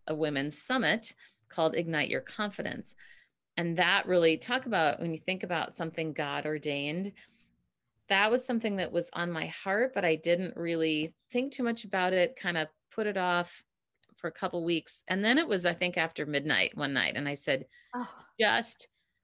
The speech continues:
Speaker 1: write your friend that's a C E O and ask if she wants to speak." And then she said yes. And then so many other people said yes. And all of a sudden, my vision was to have twenty-one women that I would interview on how they found their voice and their confidence,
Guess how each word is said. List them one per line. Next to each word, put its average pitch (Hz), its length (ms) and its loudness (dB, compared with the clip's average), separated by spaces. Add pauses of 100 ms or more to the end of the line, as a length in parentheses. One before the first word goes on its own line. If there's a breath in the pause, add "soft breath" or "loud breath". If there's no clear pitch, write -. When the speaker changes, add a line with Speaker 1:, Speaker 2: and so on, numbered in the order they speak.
(100)
Speaker 1:
write 175 440 6
your 202 160 4
friend 180 360 4
that's 165 180 0
a 170 60 -2
C 202 360 0
E 165 60 8
O 160 180 8
and 165 200 -2
ask 156 300 0
if 170 80 -4
she - 220 -2
wants 147 280 -2
to 147 100 -6
speak." - 460 -2 (760 soft breath)
And 180 180 2
then 190 160 4
she 220 160 0
said 220 280 2
yes. - 540 2 (120)
And 190 120 0
then 220 220 4
so 247 180 0
many 254 200 4
other 247 140 6
people 339 300 2
said 190 240 -2
yes. 170 460 2 (400 loud breath)
And 208 140 0
all 220 160 4
of 220 80 0
a 247 40 0
sudden, 233 680 4
my 180 140 4
vision 226 380 4
was 202 180 0
to 190 100 0
have 165 240 -2
twenty-one 214 580 -4
women 175 300 0
that 160 120 0
I 160 120 2
would 170 160 4
interview 160 640 0 (380 loud breath)
on 175 100 -2
how 160 200 0
they 170 220 6
found 185 280 0
their 175 120 6
voice 151 400 -2
and 160 100 -2
their 170 120 0
confidence, 147 760 -4